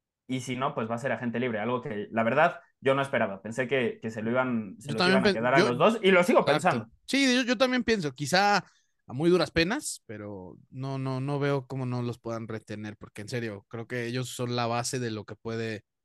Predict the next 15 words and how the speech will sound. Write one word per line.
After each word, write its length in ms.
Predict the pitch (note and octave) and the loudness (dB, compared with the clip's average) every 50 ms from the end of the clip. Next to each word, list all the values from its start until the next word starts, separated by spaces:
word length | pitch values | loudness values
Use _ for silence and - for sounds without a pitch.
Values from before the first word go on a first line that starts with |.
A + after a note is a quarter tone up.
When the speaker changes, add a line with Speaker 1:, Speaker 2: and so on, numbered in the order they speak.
| _ _ _ | _ _ _
Speaker 2:
ser 320 | _ - - A#2 A2+ A2+ | _ -12 -10 -10 -8 -8
Giants, 480 | A2+ A#2 A2+ A#2 A2+ A2+ A2+ G#2+ - - | -8 -6 -6 -6 -6 -8 -8 -10 -12 -12
este, 320 | G2+ G#2 - _ _ A#2+ | -12 -16 -18 _ _ -16
los 160 | A#2+ B2 G#2 - | -14 -14 -14 -12
siguientes 420 | - A2+ A2+ A#2 A2+ - A2+ G#2 A2 A#2+ - _ | -10 -10 -10 -10 -10 -10 -12 -12 -14 -20 -20 _
dos, 260 | _ A2+ A2 A#2+ B2+ B2+ | _ -8 -6 -4 -4 -4
tres 220 | - A#2+ A2+ - | -6 -10 -8 -6
años, 380 | A#2+ B2 A#2 G#2 F#2 - _ _ _ _ _ _ _ _ _ _ | -8 -8 -8 -10 -14 -18 _ _ _ _ _ _ _ _ _ _
Speaker 1:
Ujú. 320 | - C3+ D3+ G#3 A3+ A3+ _ _ | -14 -10 -8 -8 -8 -10 _ _
Speaker 2:
al 140 | - A#2+ A2 | -14 -12 -10
menos. 300 | A2 A2+ A2 G#2+ G2+ - | -10 -10 -10 -12 -14 -14
Speaker 1:
Mm. 100 | - C3+ C3+ C3 _ _ _ _ _ _ _ _ - | -14 -14 -14 -14 _ _ _ _ _ _ _ _ -8
Speaker 2:
Ya, 300 | A#2 B2 B2+ C3 B2+ B2+ | -4 -2 -2 0 0 -2
Speaker 1:
Y, 40 | |
Speaker 2:
este, 560 | A#2+ B2 D3+ D#3 E3+ A2 A2 A2+ A2 G#2+ - | -2 0 -2 -2 0 -2 -4 -6 -8 -8 -12